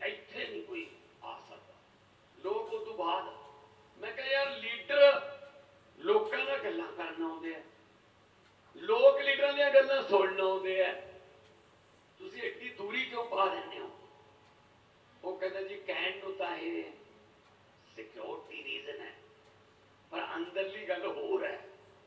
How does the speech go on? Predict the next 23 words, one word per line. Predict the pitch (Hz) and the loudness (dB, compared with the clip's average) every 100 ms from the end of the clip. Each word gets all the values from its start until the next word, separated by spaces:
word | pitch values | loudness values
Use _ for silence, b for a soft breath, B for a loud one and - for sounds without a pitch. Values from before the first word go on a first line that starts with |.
| - _ _ - | -20 _ _ -8
ਮੈਂ | 185 | -6
ਕਿਹਾ, | 214 | -6
"ਤੂੰ | 226 240 | -8 -12
ਮੈਨੂੰ | 277 - 220 | -12 -10 -10
ਅੰਦਰਲੀ | 214 - - - | 0 2 2 -2
ਦੱਸ।" | - - - - - - - - - - - - _ - _ _ | -6 -10 -16 -18 -20 -20 -20 -20 -20 -20 -20 -20 _ -20 _ _
ਉਹ | 165 | -12
ਕਹਿੰਦਾ, | 180 196 | -8 -8
"ਅੰਦਰਲੀ | 170 170 175 180 | -8 -8 -10 -6
ਗੱਲ | 180 165 | -6 -6
ਇਹ | 160 180 185 | -6 -2 -2
ਹੈ | |
ਜੀ, | 165 165 - - - - - - - 175 | -2 -6 -8 -16 -20 -20 -20 -20 -16 -10
ਇਹਨਾਂ | 208 | -8
ਲੀਡਰਾਂ | 214 175 170 185 190 | -8 -10 -6 -4 -4
ਦੀਆਂ | 202 202 | -4 -8
ਕਰਤੂਤਾਂ | 190 185 180 170 190 185 | -10 -14 -12 -6 -2 -2
ਤੋਂ | 196 190 | -2 -6
ਲੋਕ | 190 190 | -6 -4
ਇੰਨੇ | 185 175 196 | -6 -6 -8
ਦੁਖੀ | 202 339 - - 392 | -6 -6 -4 -2 -2
ਹੋ | 359 - | 0 -2
ਗਏ | 453 415 | -4 -8